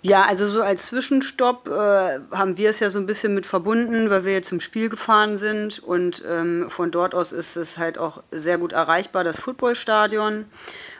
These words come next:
Und, äh, man ist halt auch in Strandnähe quasi, man ist schnell in Miami, also man kann halt sehr viel machen,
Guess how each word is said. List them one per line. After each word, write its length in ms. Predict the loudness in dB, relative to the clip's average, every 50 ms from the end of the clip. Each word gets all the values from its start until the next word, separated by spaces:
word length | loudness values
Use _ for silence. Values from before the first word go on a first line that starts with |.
| -20 _ -2
Und, 440 | 0 2 2 4 2 0 -2 -2 -2
äh, 240 | -2 0 0 0 2
man 200 | 2 2 2 0
ist 140 | 0 0
halt 160 | 0 0 0 0
auch 120 | 0 0
in 100 | 0 0
Strandnähe 760 | -2 0 2 2 2 2 0 -2 -2 -2 0 2 2 2 2
quasi, 400 | 0 0 4 4 4 4 4 2
man 160 | 2 2 2
ist 140 | 2 0 -2
schnell 400 | -2 0 2 2 4 4 2 0
in 220 | 0 -2 -2 -2 -2
Miami, 560 | -2 0 0 0 0 2 0 0 0 2 2
also 160 | 0 0 2
man 160 | 0 0 0
kann 400 | 0 0 0 2 2 0 0 0
halt 180 | -2 -2 -2 0
sehr 160 | 0 -2 -2
viel 220 | -2 -4 -4 -2
machen, 540 | 2 2 2 2 2 2 2 4 2 2 -2